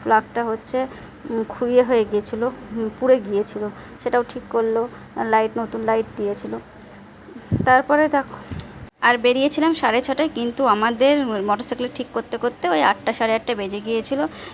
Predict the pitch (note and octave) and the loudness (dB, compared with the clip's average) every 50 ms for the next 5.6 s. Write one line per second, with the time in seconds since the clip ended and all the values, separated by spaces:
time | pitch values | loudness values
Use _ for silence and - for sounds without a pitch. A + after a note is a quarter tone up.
0 | - - - E4 D#4+ D4+ D#4+ D4+ D#4 D#4 - C4+ C#4 C#4 C#4 - - - B3+ A#3+ | -16 -6 -2 0 2 4 4 4 2 2 2 2 2 0 0 -2 -4 0 2 2
1 | A#3+ A#3 B3+ B3+ B3+ C4 C#4 A3+ A#3 A3 G#3 A3 A#3+ A#3+ A#3+ A#3 A3 G#3+ G#3+ A#3 | 4 4 4 4 4 4 4 4 4 4 4 4 4 4 2 0 0 0 0 0
2 | C4 C4 C4 B3 A3+ A#3 B3 B3 A#3+ A#3 A#3 A#3 A3+ G#3 A#3 A#3 A#3+ B3 A3 A#3 | 0 0 0 0 0 -2 -2 0 0 0 0 0 -2 -2 0 0 0 2 2 2
3 | A3 G#3 A3 G#3 G3 G#3 A3+ A3+ G3+ A3+ A3+ A3+ A#3+ A#3+ A#3 G#3 G#3+ - - C4+ | 2 2 2 2 4 2 2 2 0 -2 0 0 0 0 -2 -4 -4 -6 -6 -4
4 | C#4 C4 - - - - - - G#3+ G#3 G#3+ G#3 A3 A3 A3 - B3+ A#3+ B3+ B3+ | -4 -6 -8 -14 -18 -12 -4 0 0 0 4 4 4 4 4 2 0 0 0 0
5 | B3 - - A3+ A3+ A3+ A#3 A#3 A#3 A3+ A3+ | 0 -2 -4 -4 -4 -4 -2 -2 -2 0 0